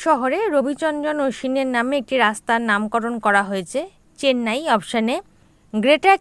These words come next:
চেন্নাই কর্পোরেশন রবিচন্দ্রন অশ্বিনের সম্মানে পশ্চিম মাম্বালামে রামকৃষ্ণপুরম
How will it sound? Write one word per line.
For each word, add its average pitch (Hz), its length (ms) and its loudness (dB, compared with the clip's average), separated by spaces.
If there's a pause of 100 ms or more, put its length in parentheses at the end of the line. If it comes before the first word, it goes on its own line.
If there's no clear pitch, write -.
চেন্নাই 339 300 0 (120)
কর্পোরেশন 285 580 2 (200)
রবিচন্দ্রন 294 680 -2
অশ্বিনের 269 480 -2
সম্মানে 240 420 2 (340)
পশ্চিম 302 400 2 (120)
মাম্বালামে 262 580 2 (100)
রামকৃষ্ণপুরম 240 920 -2